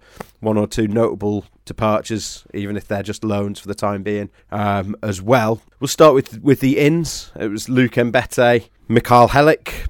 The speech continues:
in the end, and Tyree Simpson, uh, not necessarily in that order on the day, but <sighs> Simpson,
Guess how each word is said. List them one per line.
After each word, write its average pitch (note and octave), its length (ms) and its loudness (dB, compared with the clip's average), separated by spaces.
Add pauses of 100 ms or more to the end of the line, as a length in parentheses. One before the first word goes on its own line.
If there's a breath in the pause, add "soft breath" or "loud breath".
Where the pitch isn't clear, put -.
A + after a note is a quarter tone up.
in B2 160 0
the B2+ 140 4
end, B2+ 380 0 (100)
and A2 420 0
Tyree A2 400 2
Simpson, G#2 680 -4 (180 soft breath)
uh, G2+ 200 -2
not G#2+ 260 2
necessarily G2+ 500 -4
in G2+ 100 -6
that G2+ 120 -8
order G#2+ 340 -6
on G#2 100 -4
the G#2+ 80 -6
day, G#2 360 -4 (420 loud breath)
but A#2 280 2 (160)
<sighs> - 140 -14 (400 loud breath)
Simpson, C3 600 0